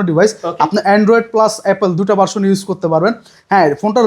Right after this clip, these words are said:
Speaker 1: লে-, গেটআপটা পুরো iPhone sixteen এর মতন, এর কিন্তু একটা ভাইব আছে।
Speaker 2: আচ্ছা, আচ্ছা। মানে
Speaker 1: ক্লোন
Speaker 2: যাদের
Speaker 1: হইলো,
Speaker 2: স্বাদ আছে কিন্তু সাধ্য
Speaker 1: স্বাদ
Speaker 2: নাই।
Speaker 1: আছে, সাধ্য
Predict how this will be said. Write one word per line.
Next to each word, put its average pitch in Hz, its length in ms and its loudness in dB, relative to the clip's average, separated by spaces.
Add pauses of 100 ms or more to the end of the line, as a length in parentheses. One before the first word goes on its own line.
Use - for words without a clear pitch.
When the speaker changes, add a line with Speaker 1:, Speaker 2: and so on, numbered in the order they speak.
(140)
Speaker 1:
লে-, 180 160 0
গেটআপটা 233 420 -2
পুরো 247 180 -2
iPhone 214 220 -4
sixteen 202 280 -8
এর 165 80 -2
মতন, 156 200 -10
এর 151 100 -6
কিন্তু 190 160 -6
একটা 190 120 -2 (100)
ভাইব 185 180 2 (100)
আছে। - 160 -12 (240)
Speaker 2:
আচ্ছা, 156 220 -14
আচ্ছা। - 180 -20 (460)
মানে 185 100 2
Speaker 1:
ক্লোন 262 140 4
Speaker 2:
যাদের 277 220 4
Speaker 1:
হইলো, - 20 4 (200)
Speaker 2:
স্বাদ 214 240 -2
আছে 240 180 -10
কিন্তু 233 200 -10
সাধ্য 202 260 -6
Speaker 1:
স্বাদ 196 180 2
Speaker 2:
নাই। 240 100 2
Speaker 1:
আছে, 277 180 -4
সাধ্য 190 180 -2